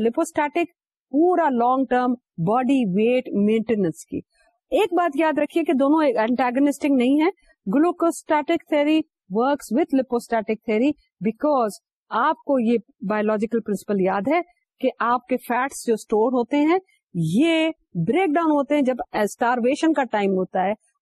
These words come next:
اور ان اسٹارویشن کے ٹائمز میں use fats to، آ،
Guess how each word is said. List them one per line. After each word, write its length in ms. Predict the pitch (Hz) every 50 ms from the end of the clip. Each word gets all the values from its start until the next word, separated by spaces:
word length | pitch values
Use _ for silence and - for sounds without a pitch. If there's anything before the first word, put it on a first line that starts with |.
| _
اور 180 | - 233 226 226 -
ان 100 | 285 269 262
اسٹارویشن 580 | - - 254 240 226 214 233 277 - - 302 262
کے 100 | - 254 -
ٹائمز 240 | - 214 208 202 196 196
میں 140 | 240 302 320 - _ _ _ _ _ 220 196 180 - 285 185 196
use 260 | 262 285 330 311 - - - _ _ _ - 208 - - -
fats 340 | 269 233 240 254 - - - - 240
to، 80 | 226 254 339 349 - _ _ _ _ _
آ، 100 | 214 196